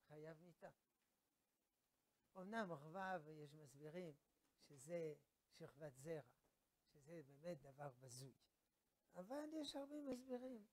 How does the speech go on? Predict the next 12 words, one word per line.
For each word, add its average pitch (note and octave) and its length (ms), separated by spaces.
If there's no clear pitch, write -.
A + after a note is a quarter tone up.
שצריך G#3+ 420
בגדים A3 440
נקיים. G#3+ 420
גם G3 160
הרמב״ם G#3+ 420
אומר D#3+ 340
בהלכות, D3+ 760
אה, D3+ 280
אה, E3 120
דעות E3+ 520
פרק D#3+ 300
ה', D#3+ 120